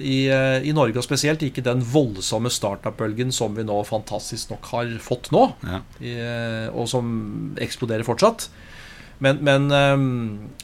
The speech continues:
Speaker 1: vi jobber jo mye i Norge, vi, men, eh, Seed Forum som sådan, vi jobber i etablerte innovasjonssystemer, sånn som U S A og Nord-Europa og Singapore og så videre.
Speaker 2: Mm.
Speaker 1: Eller i den grad, ja, Singapore har forstått ganske progressivt.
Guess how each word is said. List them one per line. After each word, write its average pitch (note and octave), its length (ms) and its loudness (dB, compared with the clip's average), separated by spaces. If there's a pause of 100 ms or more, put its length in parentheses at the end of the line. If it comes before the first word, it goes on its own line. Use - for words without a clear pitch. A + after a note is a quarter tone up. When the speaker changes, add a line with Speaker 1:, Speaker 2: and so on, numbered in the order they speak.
(300)
Speaker 1:
vi C3+ 320 4
jobber A#2 440 4
jo C3+ 180 4
mye B2+ 240 0
i A#2 60 0
Norge, A#2+ 420 2
vi, F3 240 2
men, C#3 400 2 (260)
eh, D3 320 -12
Seed A2+ 380 0
Forum C3+ 320 2
som C#3+ 160 0
sådan, D3 400 4
vi B2+ 160 0
jobber G#2+ 260 0
i A#2 120 0
etablerte A#2 760 0
innovasjonssystemer, A#2 1120 -2
sånn A2+ 160 -4
som G2+ 160 -6
U G2+ 100 -4
S - 180 -2
A G2+ 320 2
og G2+ 260 -2
Nord-Europa G2 640 -6
og G2+ 580 -2
Singapore G2+ 600 -6
og A2 80 -6
så - 60 -10
videre. F3+ 280 2
Speaker 2:
Mm. F#2 220 -4
Speaker 1:
Eller G2+ 140 -8
i - 20 -6
den G2+ 180 -4
grad, G2+ 180 -6 (140)
ja, - 60 -12 (100)
Singapore A2 400 -4
har A#2 80 0
forstått A2+ 200 -4
ganske A2 220 -6
progressivt. A2 520 -6